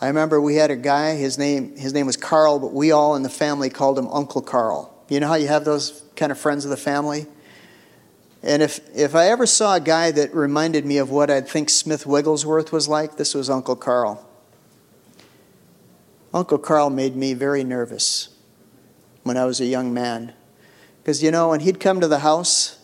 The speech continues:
I didn't know what he'd do. I, I, I never knew. I didn't, I didn't, I didn't know. I, I just knew he was just wild, you know?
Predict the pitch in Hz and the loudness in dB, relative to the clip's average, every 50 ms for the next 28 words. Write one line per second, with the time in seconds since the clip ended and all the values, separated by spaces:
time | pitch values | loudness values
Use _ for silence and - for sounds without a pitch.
0 | _ _ _ _ _ _ _ _ _ _ - - 180 196 190 180 170 170 175 185 | _ _ _ _ _ _ _ _ _ _ -4 -2 0 0 0 0 2 4 4 6
1 | 180 170 175 175 170 170 156 143 131 147 143 123 - - - - - _ - _ | 6 4 4 2 2 -2 -2 0 0 0 0 0 -2 -6 -14 -18 -20 _ -20 _
2 | _ _ _ _ _ _ _ _ - - - - - 131 131 - - 135 135 127 | _ _ _ _ _ _ _ _ -20 -20 -14 -8 -4 -4 -4 -4 -4 -4 -4 -2
3 | - 135 131 127 123 139 143 156 160 170 165 156 147 151 117 - - - - - | -2 0 0 0 0 0 0 0 0 0 0 0 0 0 0 -2 -4 -10 -8 -8
4 | 123 127 151 156 151 120 104 135 127 127 139 143 127 - 123 127 135 131 139 160 | -2 0 0 0 0 0 -4 -4 -4 -2 -2 -4 -4 -4 -4 -2 -2 -2 0 0
5 | 202 226 135 113 127 127 127 131 135 135 139 147 143 - 151 147 156 175 170 151 | 0 0 0 0 -2 -2 0 0 0 2 2 2 0 0 0 2 4 4 4 4
6 | 147 151 156 151 139 - 156 143 - 127 131 131 139 156 185 175 113 87 85 - | 2 4 2 2 2 2 0 -2 -2 0 0 0 0 0 0 -2 -4 -6 -8 -10
7 | - - - _ _ _ _ _ _ _ _ _ _ _ _ - - 117 120 120 | -16 -20 -20 _ _ _ _ _ _ _ _ _ _ _ _ -6 -4 -2 -2 0
8 | 120 135 151 185 196 185 | 0 0 0 0 -4 -6